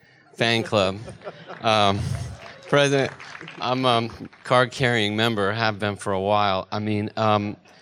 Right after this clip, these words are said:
and by the way, the scene of the year, we talked about this briefly, um, by far, by, by a mile, is, um, is her going down to Puerto Rico and putting the wig on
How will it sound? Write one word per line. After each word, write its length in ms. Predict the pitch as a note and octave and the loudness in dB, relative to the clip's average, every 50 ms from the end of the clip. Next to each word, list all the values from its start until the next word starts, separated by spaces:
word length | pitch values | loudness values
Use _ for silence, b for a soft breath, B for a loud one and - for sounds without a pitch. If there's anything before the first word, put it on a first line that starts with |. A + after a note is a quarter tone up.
| B B _ | B B _
and 140 | B2 B2 A2+ | -2 0 4
by 180 | C#3+ D3 D3+ | 4 4 6
the 100 | C#3+ C#3+ | 6 4
way, 380 | C#3 C3+ B2 A#2 G#2+ G#2+ G#2 G2+ B B B B B B _ _ - - | 6 6 6 6 4 2 0 -2 B B B B B B _ _ -20 -2
the 100 | - C#3 | 0 2
scene 380 | C3 - - - E3+ E3 E3 D#3 | 2 4 4 6 8 8 8 8
of 140 | D3+ C3 A#2 | 6 4 4
the 100 | B2 A#2 | 0 0
year, 500 | A2+ A#2 A2+ A2 G2 F#2 F#2 F#2+ G#2 A#2+ - | 2 2 2 2 2 2 0 -2 -4 -6 -10
we 140 | A2+ A2+ A2+ | -6 -6 -6
talked 240 | G2 - G#2+ G#2+ A#2 | -4 -4 -8 -10 -6
about 180 | A#2+ G#2+ G#2 F#2 | -4 -6 -4 -4
this 120 | G#2 G2+ | -8 -12
briefly, 600 | G2 - G#2+ G#2 F#2+ - - G2 F#2 F#2 F#2 - - | -8 -6 -6 -6 -6 -6 -6 -4 -4 -4 -6 -8 -8
um, 260 | - F2+ G2+ G2+ F#2+ | -6 -6 -4 -6 -6
by 200 | - - A#2 A#2 | -2 2 2 2
far, 460 | A2+ - - - D3+ C#3 A#2 F#2 E2 E2 | 2 0 2 4 4 4 4 4 0 -2
by, 260 | - G#2+ A2 A2 A2 | 0 2 2 2 2
by 220 | G#2+ G#2+ A2 G#2+ | 2 2 0 0
a 40 | G#2+ | 0
mile, 520 | A2 A#2 B2 B2+ B2+ B2 A2+ F#2+ F#2 - - | 0 0 0 2 2 2 2 0 -2 -2 -4
is, 280 | G2 G2 F#2+ F2+ F2 F#2+ | -4 -4 -4 -4 -4 -6
um, 320 | G2 F#2 F#2 F#2 F2+ F#2 - _ _ _ | -4 -4 -4 -4 -6 -8 -12 _ _ _
is 140 | - G2 - | -10 -8 -4
her 100 | - G#2 | -6 -6
going 300 | F#2+ - G#2 G2 G2 F#2+ | -4 -2 -2 -2 -2 -2
down 300 | F#2 G2 F#2 F#2 F#2 F#2 F#2 | -2 -2 -2 -2 -2 -4 -6
to 400 | - - - F#2+ F2 E2 E2+ E2 - _ | -8 -10 -8 -8 -8 -6 -8 -10 -10 _
Puerto 220 | - - G2+ E2+ | -8 -6 -6 -4
Rico 420 | F2+ F2+ F2 - - F2 E2 E2 D#2 B B B B B B B | -4 -6 -6 -6 -6 -6 -6 -6 -10 B B B B B B B
and 200 | B G2 F#2+ F#2+ | B -4 -4 -2
putting 260 | - - A#2 A2 G#2+ | 2 2 4 4 4
the 80 | G2+ G2 | 2 2
wig 240 | F#2+ G2+ G#2 G#2 G2 | 4 4 2 2 2
on 320 | G2+ G2 F#2 F#2 F#2 G2 | 0 -4 -4 -4 -6 -10